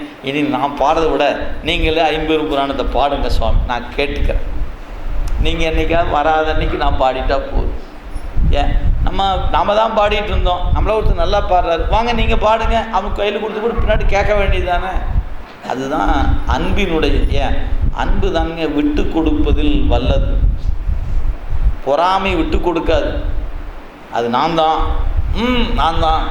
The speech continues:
அப்படின்னு நிக்கும். அதனால தான் சைவ சித்தாந்தம் வேறு வேறு பேர் வச்சாங்க. விகற்பம், வேறுபடுத்துதல். அது என்ன வேறுபடுத்துதல்? அந்த கூட்டத்திலே தான் தனியா தெரியணும். இது,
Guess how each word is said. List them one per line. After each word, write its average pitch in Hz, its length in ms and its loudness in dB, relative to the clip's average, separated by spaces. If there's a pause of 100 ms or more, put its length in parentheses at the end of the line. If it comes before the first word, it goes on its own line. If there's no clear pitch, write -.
(160)
அப்படின்னு 143 440 -2
நிக்கும். 143 260 0 (480)
அதனால 147 260 -2
தான் 143 300 0
சைவ 156 340 -2
சித்தாந்தம் 143 440 0
வேறு 151 220 4
வேறு 151 200 0
பேர் 151 320 2
வச்சாங்க. 131 260 0
விகற்பம், 156 720 0 (1300)
வேறுபடுத்துதல். 156 1400 0
அது - 120 -4
என்ன 180 220 -2
வேறுபடுத்துதல்? 151 920 0 (720)
அந்த 127 280 -4
கூட்டத்திலே 214 800 -2
தான் 165 260 -2
தனியா 180 320 -2
தெரியணும். 165 680 -2 (680)
இது, 117 560 0